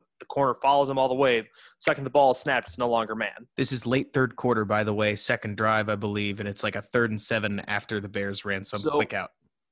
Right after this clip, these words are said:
Speaker 2: In
Speaker 1: so
Speaker 2: case you wanna follow it home. <laughs>
Speaker 1: so it's just one of those things, like – that's just something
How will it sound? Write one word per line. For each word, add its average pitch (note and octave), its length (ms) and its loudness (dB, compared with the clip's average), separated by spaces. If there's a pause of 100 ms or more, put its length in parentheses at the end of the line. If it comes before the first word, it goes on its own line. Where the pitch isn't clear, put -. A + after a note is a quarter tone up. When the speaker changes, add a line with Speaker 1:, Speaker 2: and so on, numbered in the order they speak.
(340)
Speaker 2:
In C#3+ 60 0
Speaker 1:
so F3 80 6
Speaker 2:
case F3 160 6
you D3+ 60 2
wanna C3 120 2
follow A#2 280 4
it G2+ 40 2
home. G2+ 300 -6 (200)
<laughs> - 540 -4
Speaker 1:
so E3+ 260 4
it's F3 140 2
just G#3 160 -2
one G#3 120 4
of F#3 40 2
those E3+ 220 2
things, E3 340 -4
like – C3+ 340 2 (1120)
that's E3+ 340 0
just - 280 0
something D#3+ 600 0